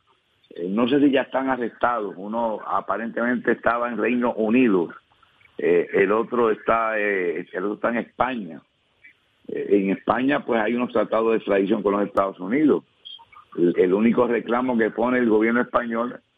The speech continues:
es que no se expongan a pena de muerte. Esto no es un caso de pena de muerte. Y en Inglaterra no debe, no debe haber problema, porque Inglaterra siempre ha sido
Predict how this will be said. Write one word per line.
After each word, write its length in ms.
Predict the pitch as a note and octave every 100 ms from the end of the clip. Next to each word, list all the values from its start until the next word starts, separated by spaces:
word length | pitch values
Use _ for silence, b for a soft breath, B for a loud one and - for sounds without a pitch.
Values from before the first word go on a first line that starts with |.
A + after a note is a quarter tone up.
| b b b b
es 200 | G#2+ G#2+
que 180 | B2 A#2
no 240 | A#2+ A2 -
se 120 | A#2
expongan 500 | - - C3 B2 A#2+
a 80 | A2
pena 260 | A2+ A2+
de 120 | A2 G#2+
muerte. 480 | D3 F3 - F2+ -
Esto 240 | G2+ -
no 80 | A2
es 60 |
un 80 | G#2+
caso 320 | - A#2+ C3+
de 40 | B2
pena 240 | - F#2+
de 60 | F2+
muerte. 380 | A#2+ C#3 - D#2+ - _ - - _ _ _ B B B -
Y 80 | B2+
en 100 | C#3
Inglaterra 480 | C#3+ C3+ A2+ F3
no 140 | E3 D#3
debe, 180 | D#3 D3
no 180 | D3
debe 140 | D3 D3
haber 240 | C#3 C#3
problema, 260 | B2 C#3 F3
porque 200 | D3+ B2+
Inglaterra 500 | A#2 A2 G#2 C3 C#3+
siempre 300 | C#3+ C3+ B2+
ha 60 |
sido 360 | C3 C#3 B2+ -